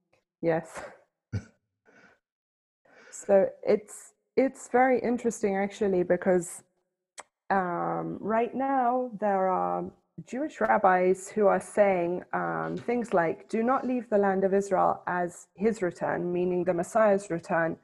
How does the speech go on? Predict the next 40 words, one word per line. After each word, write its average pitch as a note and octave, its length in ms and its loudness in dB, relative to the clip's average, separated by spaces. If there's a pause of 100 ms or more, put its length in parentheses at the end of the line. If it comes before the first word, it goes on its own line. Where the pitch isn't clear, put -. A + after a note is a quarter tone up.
(280)
is F3+ 200 -4
so A3+ 280 0
near F3+ 260 2
and F3+ 200 -2
you F#3 100 2
don't G3 160 6
wanna E3+ 140 -2
miss F#3 300 -2
it. - 280 -2 (500)
And F#3+ 160 -2
some C#4 300 -2
actually A3 400 -2
claim G3 420 2
to G#3 180 0
have G3+ 140 -2
spoken B3+ 460 2
with E3 180 -2
him E3 240 -6
already. G3 580 4 (560)
And F#3 360 2
to - 160 0
me, C4 160 4
that's - 260 4
very G3 220 4
concerning, F#3 720 0
because F#3 260 -4
Matthew G#3 300 2
twenty-four, G3 500 0
verse F#3+ 220 4
twenty-six F#3+ 580 -2
says, E3+ 340 2
"If F#3 200 -4
anyone A3 340 0
comes A#3 380 -6
to - 100 -10
you E3 120 -2
saying, F3+ 520 -4
'He A3+ 200 -4
is E3 180 -2
here' F3 340 0